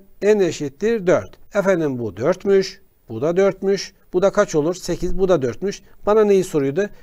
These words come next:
Hidrojen gazı kaç moldür diyor. Dört moldür diyebilir miyim derim sevgili arkadaşlar. Bir sonraki soruya geçiyorum. Şöyle bir tepkimemiz var. Denklemine göre T santigrat derecede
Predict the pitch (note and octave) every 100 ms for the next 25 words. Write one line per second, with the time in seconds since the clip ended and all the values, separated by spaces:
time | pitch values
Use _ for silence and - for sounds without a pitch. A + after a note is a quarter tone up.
0 | - A#3+ A#3 G3+ G3+ G3+ E3 F3+ - G#3
1 | - D#3+ C3 B2 A2+ C3 F#3+ - - -
2 | G#3 A#3 G3+ D#3+ D3+ F#3 D#3 D3+ C#3+ C#3+
3 | A#2+ D3+ G3 C#3+ A2 D3 F3+ - - -
4 | - A2 A#2 C3 G2 F#2+ - F#2 E2+ -
5 | - - - - - - - _ - -
6 | - - - - - - - _ _ -
7 | - - G#3+ A#3+ B3+ B3 G#3 G3 G#3 G3+
8 | F3 E3 D#3 C#3+ B3 - _ _ - -
9 | - - - - - - C4+ C4+ B3+ A#3
10 | - A3 A3 G#3+ F3 D#3 D#3 A#3+ - -
11 | D#3+ G#3+ G#3+ G#3+ G#3+ G#3+ F3+ C3+ B2+ G3+
12 | A3+ G3+ F#3+ F3+ F3+ F3 F3 D#3+ D3 D3
13 | C#3 F3